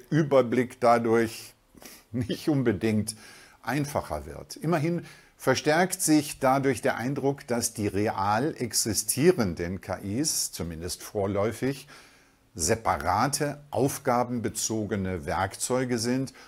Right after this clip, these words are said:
und deshalb auch bislang noch keine Möglichkeit haben, sich zu einer allumfassenden Macht zu vereinigen.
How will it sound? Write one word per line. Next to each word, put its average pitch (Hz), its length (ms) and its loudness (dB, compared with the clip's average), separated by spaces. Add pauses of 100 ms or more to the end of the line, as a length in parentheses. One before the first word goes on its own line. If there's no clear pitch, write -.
(320)
und 123 260 -2
deshalb 131 460 4 (100)
auch 117 320 4 (180)
bislang 135 480 6
noch 123 200 2
keine 127 240 0
Möglichkeit 127 580 0
haben, 123 280 0
sich 110 220 0
zu - 180 0
einer 120 420 -2
allumfassenden 123 920 0
Macht 117 260 -4
zu - 120 -4
vereinigen. 123 680 -4